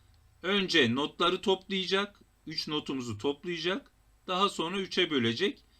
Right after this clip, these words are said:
Bunu da işlem önceliği konumuzu hatırlayacak olursanız parantezle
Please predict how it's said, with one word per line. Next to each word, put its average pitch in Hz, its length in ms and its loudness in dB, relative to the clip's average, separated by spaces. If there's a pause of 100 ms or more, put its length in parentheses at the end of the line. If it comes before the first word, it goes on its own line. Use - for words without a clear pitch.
(200)
Bunu 196 260 -2
da 175 280 2 (400)
işlem 190 420 0
önceliği 170 480 0
konumuzu 156 500 -2
hatırlayacak 147 600 -2
olursanız 139 680 -2
parantezle 160 920 -2